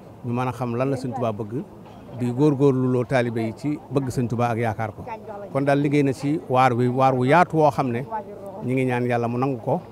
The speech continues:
te ful ko, te itam bu ko fulee ba pare it mu def ko muy taaba joo xam ne dootu dagg ba faaw. Gannaaw itam ki nga xam ne mooy Sëñ Yuusu,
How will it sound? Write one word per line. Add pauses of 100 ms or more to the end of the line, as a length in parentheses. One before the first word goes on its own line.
(180)
te
ful
ko, (560)
te
itam (180)
bu
ko
fulee
ba
pare
it (460)
mu
def
ko
muy
taaba
joo
xam
ne
dootu
dagg
ba
faaw. (540)
Gannaaw
itam
ki
nga
xam
ne
mooy
Sëñ
Yuusu,